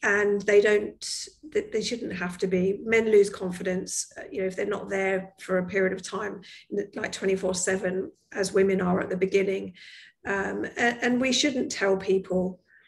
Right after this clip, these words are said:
who should be primary, who should be secondary. They should just all be parents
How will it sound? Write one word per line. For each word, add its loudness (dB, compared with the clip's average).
who 4
should 2
be 2
primary, -2
who 0
should -2
be -6
secondary. -4
They 0
should 0
just -2
all 6
be 0
parents -8